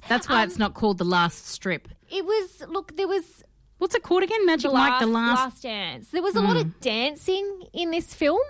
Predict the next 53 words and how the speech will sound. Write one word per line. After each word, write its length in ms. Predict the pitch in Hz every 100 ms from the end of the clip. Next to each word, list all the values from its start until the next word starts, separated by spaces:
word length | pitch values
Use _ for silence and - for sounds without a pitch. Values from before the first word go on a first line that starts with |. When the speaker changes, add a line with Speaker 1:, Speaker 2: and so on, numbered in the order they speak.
| 523
Speaker 2:
um, 280 | 240 233 226
because, 540 | 254 - 254 220 - -
you 160 | 240
know, 100 | 240
he 160 | 233 262
goes 320 | 233 226 220
across 320 | 240 233 208 -
to 40 |
London 380 | 214 196 202 214
and 140 | 202 202
he 80 |
recruits 480 | 202 190 - 220 -
these 260 | 214 202 190
dancers 460 | 180 185 214 233
and 100 | 208
they 80 | 190
put 220 | 196 226
on 100 | 214
this 140 | 208 202
show. 360 | - 185 180 202 311
Speaker 1:
Mm. 480 | 247 226 196 180 202
Speaker 2:
But, 540 | - 254 - - - - -
you 160 | 262
know, 80 | 247
it's 360 | 214 247 214 254
not 300 | 254 - -
the 80 |
kind 340 | 240 262 233 220
of, 400 | 214 - - - _ _ - - - - _ -
i-, 80 | 123
i-, 120 | - -
it's 220 | 269 254
not 220 | 294 320
in 80 | 415
the 80 | 466
same 280 | - 370 294
vein 400 | 220 214 214 208
as 100 | 202 -
the 100 | 202
first 400 | 196 180 180 -
two 180 | 190
films 460 | 180 180 180 175 175
in, 80 | 180 185
in 340 | - 202 185
what 180 | 208 202
it 80 | 170
really 360 | 190 202 196 185
set 240 | - 190
out 200 | 180 -
to 60 | -
do 220 | 180 175
was 160 | 175
be, 300 | - 180 170